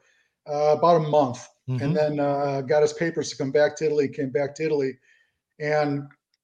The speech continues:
Speaker 1: after the war, it was actually the most dangerous time for him because, uh, there were more than twenty different political factions in northern Italy, and there was no government. Um, and people were dying left and right. There was just
Speaker 2: Mm-hmm.
Speaker 1: murders left and right. If you knew
Speaker 2: Mm-hmm.
Speaker 1: somebody belonged to,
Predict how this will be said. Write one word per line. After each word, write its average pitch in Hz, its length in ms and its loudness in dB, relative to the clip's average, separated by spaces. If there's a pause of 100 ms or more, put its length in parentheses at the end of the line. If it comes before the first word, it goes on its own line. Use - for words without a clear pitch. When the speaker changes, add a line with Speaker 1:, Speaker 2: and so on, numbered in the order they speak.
(120)
Speaker 1:
after 202 320 4
the 170 80 2
war, 165 400 2
it 160 80 -4
was 147 160 -2
actually 147 720 -2
the 151 40 -4
most 143 300 -4
dangerous 156 400 -2
time 147 320 -6
for 131 140 -10
him 123 120 -4
because, 127 460 -4
uh, 131 220 -4 (520)
there 165 140 6
were 170 440 8 (420)
more 156 260 4
than 156 160 -2
twenty 175 320 -4
different 160 340 -6
political 156 320 -2
factions 147 600 -4
in 131 60 -6
northern 131 300 -6
Italy, 139 380 2
and 123 80 -8
there 135 80 -4
was 135 140 -6
no 147 120 -6
government. 135 540 -4 (580)
Um, 135 300 -10
and 143 160 -8
people 185 240 0
were 143 80 6
dying 143 540 0
left 143 240 -2
and 131 100 -6
right. 131 220 -4
There 151 100 0
was 143 100 -4
just 131 160 -4
Speaker 2:
Mm-hmm. 120 120 -2
Speaker 1:
murders 143 340 0
left 139 240 -6
and 127 100 -10
right. 135 220 -2
If 131 140 -8
you 147 80 -10
knew 160 140 -4
Speaker 2:
Mm-hmm. - 180 -6
Speaker 1:
somebody 160 240 -6
belonged 151 480 -6
to, 143 240 -4